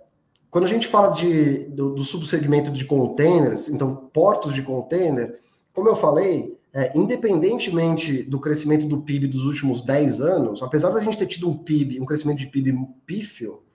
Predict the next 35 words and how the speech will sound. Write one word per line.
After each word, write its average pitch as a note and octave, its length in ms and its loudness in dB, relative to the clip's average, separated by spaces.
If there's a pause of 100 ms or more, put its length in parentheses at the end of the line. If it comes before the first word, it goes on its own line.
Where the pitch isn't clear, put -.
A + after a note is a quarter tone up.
(380)
a A#2+ 60 -10
gente C#3+ 240 -4
teve C#3+ 180 -2
um F#3 60 0
crescimento D#3 540 -2
do, B2+ 580 -2
do, A#2 340 -6
da A#2+ 100 -10
mo-, B2 240 -6
da, A2+ 140 -6
da, A#2 220 -6 (360)
da B2+ 60 -8
movimentação C3+ 420 -2
de C#3 80 -2
containers, C3+ 920 -2
é, C#3+ 220 0
que - 340 -6 (160)
teve D3 220 0
entre D#3+ 520 2 (320)
cinco, F3 320 -2
seis E3+ 160 2
por E3+ 120 -8
cento, B2+ 400 -2 (280)
é, G2+ 300 -4 (400)
aproximadamente. A#2 920 -6 (1000)
É, A#2 180 -2
então, B2+ 140 -2
assim, D3 180 2
foi E3+ 200 4
completamente G3 640 4
descolado E3 560 4
uma E3 120 2
coisa F3 220 0
da F#3 100 4
outra. A#2 460 0